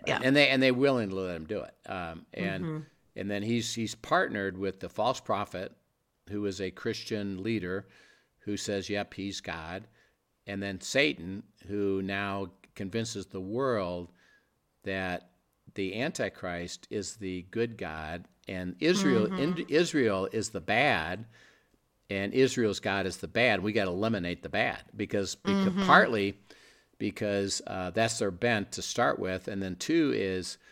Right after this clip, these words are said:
Speaker 1: uh, when, when he says, "I'm God," mid-trib, God's wrath is instituted against the,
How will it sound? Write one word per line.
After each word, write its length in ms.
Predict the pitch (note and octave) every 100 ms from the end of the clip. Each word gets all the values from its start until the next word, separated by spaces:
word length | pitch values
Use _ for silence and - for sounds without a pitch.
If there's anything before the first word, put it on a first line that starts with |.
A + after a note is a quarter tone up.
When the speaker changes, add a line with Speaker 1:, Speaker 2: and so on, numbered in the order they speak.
| - _ _ _ -
Speaker 1:
uh, 260 | - F#2 F#2
when, 320 | G2 G2+ G2 -
when 200 | G2+ F#2
he 160 | A2+
says, 320 | A2+ A#2+ G#2+
"I'm 200 | G2 F#2
God," 380 | E2+ B2+ C3+ G#2+
mid-trib, 800 | F#2+ G#2 D#2 - F3 D3 E2+ F2 G2+ _ _ _ _ _ _ _ _ _ B2
God's 340 | A#2 A2 G#2+ -
wrath 360 | G#2 C3 B2+
is 160 | A2 F#2
instituted 600 | G2 F#2 - - E2+ F2+
against 380 | A2 A2+ A2+ A2+
the, 100 | A2